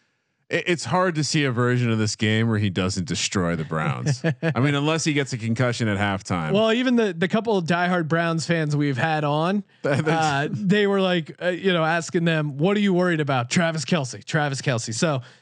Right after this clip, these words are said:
Speaker 2: that's always another little level of insight. I'm with you. And Kramer, of course, referring to the fact that we were all over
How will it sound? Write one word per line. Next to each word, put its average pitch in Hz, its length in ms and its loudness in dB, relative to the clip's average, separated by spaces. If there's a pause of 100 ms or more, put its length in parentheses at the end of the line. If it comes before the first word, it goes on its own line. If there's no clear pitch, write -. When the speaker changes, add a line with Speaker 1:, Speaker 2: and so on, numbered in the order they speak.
Speaker 2:
that's 208 200 0
always 185 420 2
another 156 260 0
little 151 260 2
level 147 280 2
of 127 100 -2
insight. 143 340 0
I'm 226 160 2
with 214 200 0
you. 113 160 -10 (340)
And 165 140 0
Kramer, 220 240 2
of 185 120 -2
course, 190 420 0
referring 175 440 0
to 165 80 2
the 156 80 -2
fact 160 320 -2
that 160 140 0
we 165 120 2
were 160 140 2
all 202 320 2
over 175 400 0